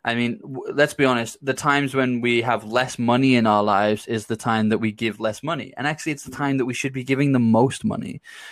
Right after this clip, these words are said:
Um, you know, uh, f-, th-, throughout my life, like, whenever I've been having, like, tough times in business,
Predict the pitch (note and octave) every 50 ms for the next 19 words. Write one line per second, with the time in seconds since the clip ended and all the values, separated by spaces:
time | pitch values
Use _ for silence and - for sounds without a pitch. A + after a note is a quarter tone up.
0 | - _ - A2 G#2+ G#2+ G#2+ G#2+ G#2+ G#2+ A2 - - - _ _ - A#2 A#2 A#2
1 | - - - F#2+ - - - - - - _ _ C#3 - - _ _ _ - -
2 | - - D3+ D3 D3 E3 F3+ D#3+ B2 C#3 C#3+ C#3+ C3 B2 C3+ D#3+ E3 C#3+ B2+ -
3 | C3 B2 A#2 - - - C3 C3+ C3+ C#3+ D3 D3 D3+ D3+ C#3 C3+ C3+ C#3 C3+ C3
4 | C3+ C3 B2 A#2+ A#2+ A#2 A#2 A2+ G2 - - D3 C3+ - - C#3+ B2+ B2+ A#2+ A2+
5 | A2 A2+ G#2 G2 C3 D#3 E3+ D3 A#2+ A2+ A2 A2 -